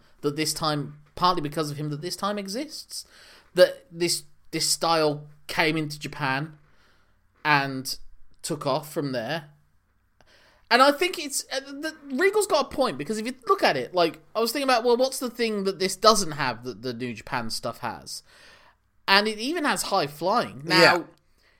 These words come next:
Speaker 1: is the high flying what Yamada's bringing more from Mexico, from his time in Mexico as well? Uh, because it, that was the idea, that the New Japan Junior Heavyweight style was, like, had the mat wrestling of the European style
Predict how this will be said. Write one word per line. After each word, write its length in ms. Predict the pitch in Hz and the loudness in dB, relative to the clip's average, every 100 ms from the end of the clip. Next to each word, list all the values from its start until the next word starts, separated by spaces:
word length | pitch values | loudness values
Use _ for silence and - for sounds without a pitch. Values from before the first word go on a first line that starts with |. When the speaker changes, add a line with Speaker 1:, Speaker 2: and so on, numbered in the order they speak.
| _ 208 | _ -6
Speaker 1:
is 140 | 202 | -2
the 60 | 196 | 4
high 180 | 269 302 | 6 4
flying 600 | - 254 240 220 208 - 156 160 | 2 0 2 0 -4 -10 -18 -20
what 260 | 165 185 180 | -6 -4 -4
Yamada's 540 | 170 165 190 185 165 | -4 0 0 0 -4
bringing 640 | 147 160 160 160 151 147 147 | -6 -6 -4 -4 -4 -4 -4
more 420 | 147 151 147 143 143 | -4 -2 -2 -4 -8
from 680 | - 143 139 131 127 117 - | -6 -4 -4 -6 -8 -12 -8
Mexico, 760 | 156 165 - 151 139 110 110 139 - | -6 -4 -6 -8 -10 -12 -12 -14 -20
from 180 | - 139 | -14 -12
his 120 | 135 - | -12 -10
time 220 | 131 127 | -8 -6
in 80 | 127 | -6
Mexico 500 | 151 - - 120 117 | -6 -10 -10 -10 -8
as 100 | 139 | -6
well? 380 | 151 107 123 _ _ _ _ - - - - _ _ _ _ _ | -4 -6 -12 _ _ _ _ -20 -20 -20 -20 _ _ _ _ _
Uh, 520 | - 151 143 135 131 127 - _ _ _ _ - | 4 6 6 4 0 -4 -8 _ _ _ _ -10
because 280 | 190 233 | 0 0
it, 200 | 214 208 226 | 0 0 2
that 120 | 247 | 2
was 80 | 247 | 2
the 140 | 220 | 0
idea, 280 | 190 196 170 | 2 0 -2
that 460 | 135 131 139 139 | -4 -10 -18 -14
the 80 | 143 | -8
New 180 | 165 196 | -4 -4
Japan 280 | 185 185 165 | -2 -4 -4
Junior 240 | 160 156 | -6 -6
Heavyweight 380 | 151 147 135 135 | -4 -2 -2 -4
style 340 | - 143 127 120 | -2 0 0 -4
was, 160 | 117 | -6
like, 220 | 123 120 | -4 -4
had 180 | 139 123 | -4 -6
the 60 | 127 | -2
mat 260 | 151 170 | 0 0
wrestling 400 | 165 156 - 143 | -2 -4 -6 -6
of 120 | 131 123 | -8 -6
the 60 | |
European 600 | 123 127 117 135 113 113 | -6 -6 -8 -10 -10 -8
style 580 | - - 113 110 104 | -8 -6 -6 -8 -10